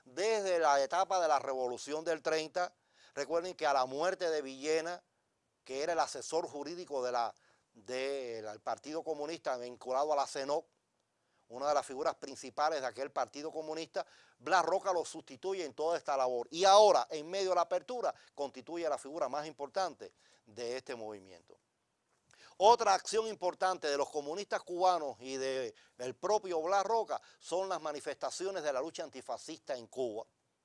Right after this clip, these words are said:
Y tenemos dos grandes momentos. En mil novecientos treinta y seis, la solidaridad con la República Española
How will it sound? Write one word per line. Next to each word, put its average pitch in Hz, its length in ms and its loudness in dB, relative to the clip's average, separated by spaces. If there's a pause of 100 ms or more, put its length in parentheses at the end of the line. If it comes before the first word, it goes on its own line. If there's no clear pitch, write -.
(360)
Y 175 80 -4
tenemos 196 400 2
dos 175 220 4
grandes 175 400 -2
momentos. 139 760 -4 (440)
En 127 240 -10
mil 208 180 -4
novecientos 185 640 -4
treinta 156 280 -10
y 139 40 -14
seis, 190 220 -4
la 170 100 2
solidaridad 143 640 -2
con 180 140 -6
la 151 80 0
República 170 480 -6
Española 160 500 0